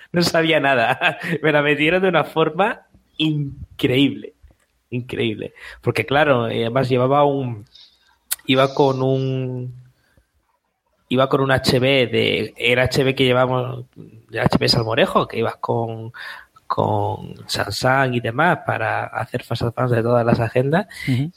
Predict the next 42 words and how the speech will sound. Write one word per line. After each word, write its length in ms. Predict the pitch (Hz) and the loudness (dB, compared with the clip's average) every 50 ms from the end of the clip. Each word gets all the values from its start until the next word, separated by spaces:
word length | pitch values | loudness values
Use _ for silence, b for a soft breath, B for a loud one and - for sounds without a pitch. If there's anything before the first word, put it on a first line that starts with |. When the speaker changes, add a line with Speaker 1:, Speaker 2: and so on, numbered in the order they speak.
| _ | _
Speaker 1:
Y 220 | - 127 127 120 113 | 2 2 2 2 2
claro, 280 | - - 113 110 120 131 | 0 0 0 0 -2 -4
cuando 200 | - - 135 123 | -6 -6 -2 -2
de 60 | 110 101 | 0 0
repente 360 | 104 - 113 117 117 - 113 | 0 0 0 -2 -2 -2 0
veo 120 | 110 127 | 0 2
la 100 | 143 127 | 2 0
cantidad 560 | - - 117 113 113 110 107 - - 107 110 | -2 -2 -4 -4 -4 -4 -4 -2 0 2 2
de 80 | 117 117 | 2 2
pasta 340 | - - 151 - - - 117 | 2 0 0 0 0 -2 0
que 140 | - 113 107 | 0 -2 0
se 120 | - 120 | 0 0
me, 380 | 113 113 110 101 - - - 110 120 | 2 2 0 0 -2 -4 -4 -6 -2
me 80 | 117 123 | 0 0
hizo 160 | 135 - - | 2 2 2
un 80 | 170 156 | 0 2
primer 320 | 165 160 160 156 131 123 | 2 2 2 0 0 -2
turno 260 | - 160 151 175 170 | -2 -2 0 2 2
brutal. 360 | 147 127 123 120 143 135 117 | 2 2 2 2 2 0 0
Fue 160 | - - - 147 | -2 -2 -2 0
un 80 | 147 | 0
primer 340 | 156 165 156 160 156 147 151 | 2 2 2 2 0 0 0
turno 300 | - 165 156 156 147 135 | -2 -2 0 0 0 0
con 100 | - 139 | 2 2
Andrómeda, 500 | 131 123 120 139 160 180 175 190 202 196 | 2 2 0 0 0 2 2 2 2 2
en 120 | 170 143 139 | 0 0 0
plan, 380 | - 147 143 139 139 143 139 139 B B B B B | 0 0 2 2 2 2 0 -2 B B B B B
sure 240 | - - - 170 165 | -2 0 0 2 2
gamble, 360 | 165 180 196 190 185 196 190 | 2 0 0 0 0 0 0
sure 220 | 190 190 160 143 | 0 0 0 0
gamble, 440 | 143 170 190 190 190 190 208 190 156 - | 2 0 0 0 0 0 0 0 2 2
dos 180 | 160 151 135 | 0 0 2
delicadas. 520 | 139 151 135 135 127 - 120 113 107 - 117 | 0 2 2 0 2 2 2 2 2 0 -4
Y 40 | |
dije, 260 | 107 104 101 - - 101 | -6 -6 -6 -6 -6 -2
bueno, 320 | 104 120 127 117 95 - _ _ _ | 2 2 2 2 0 -6 _ _ _
pues 340 | - 98 98 - - - - | -8 -8 -8 -8 -10 -12 -12
ya 80 | - - | -2 -2
está. 260 | - - - 143 - - - - | 0 0 0 -2 -2 -8 -8 -2
<laughs> 440 | - 190 180 190 185 190 190 - - - _ _ _ _ - | 0 0 2 2 0 -2 -4 -8 -16 -20 _ _ _ _ -20
Hasta 160 | - - 110 | -4 -2 -2
luego. 320 | 113 127 156 170 135 107 | 2 2 2 0 0 -4